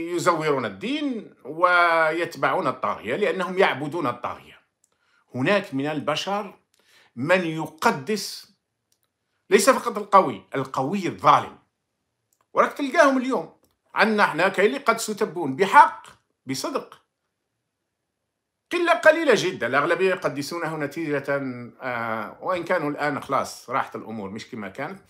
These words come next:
تبون ولا شنقريحة، لكن كاين جزء من الناس فيهم من الذل ومن التذلل ومن الخبث ومن هشاشة الشخصية ومن لا كرامة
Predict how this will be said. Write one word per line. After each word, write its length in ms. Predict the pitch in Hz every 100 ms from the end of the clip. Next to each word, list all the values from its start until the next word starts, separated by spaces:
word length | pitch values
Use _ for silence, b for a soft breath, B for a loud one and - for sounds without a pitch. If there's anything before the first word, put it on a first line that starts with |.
| b b b
تبون 400 | - 131 123 175
ولا 140 | 147 135
شنقريحة، 680 | 143 139 165 196 - 208 B B -
لكن 460 | 165 220 214 160
كاين 400 | 143 226 220 180
جزء 360 | 147 277 247 175
من 140 | 160
الناس 520 | 143 135 170 208 190 -
فيهم 520 | 233 185 131 135 180
من 160 | 247
الذل 520 | 202 120 110 190 160 113 _ _ _ _ _ _ _ _ _ _ _ _ -
ومن 280 | 139 214 214
التذلل 840 | 190 151 127 160 135 110 113 113 - _
ومن 340 | - 147 202 196
الخبث 680 | 131 - 196 147 131 - _ _ _
ومن 480 | - 131 202 175 139
هشاشة 520 | 123 139 226 233 202
الشخصية 840 | 147 - 143 - 165 156 117 117 - _ b b b
ومن 240 | 135 175 190
لا 280 | 165 208 247
كرامة 720 | - 180 175 165 131 123